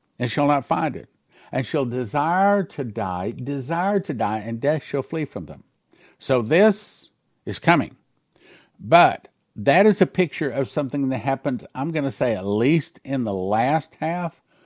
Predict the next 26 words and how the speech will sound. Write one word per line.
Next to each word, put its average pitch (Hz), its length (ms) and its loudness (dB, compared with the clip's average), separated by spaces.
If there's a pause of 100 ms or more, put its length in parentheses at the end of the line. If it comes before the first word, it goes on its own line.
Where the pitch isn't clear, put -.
(420)
My 147 320 2
opinion 131 640 -4 (360)
is 120 220 -2
about 120 380 -2
seven 156 560 -4 (260)
months 120 460 -2
before 117 360 -4
Jesus 107 440 -6
returns. 104 560 -8 (400)
So 95 200 -8
this 131 300 -2
is 147 140 -2
another 170 340 -2
sign, 180 420 -4
my 147 140 -2
brothers 139 340 -4
and 139 100 -8
sisters, 139 600 -8 (1000)
we 123 280 -2
are 120 260 4
in 98 120 -4
that 98 180 -8
tribulation. 90 720 -8 (640)
If 104 240 -4
we're 190 160 4
not, 190 500 4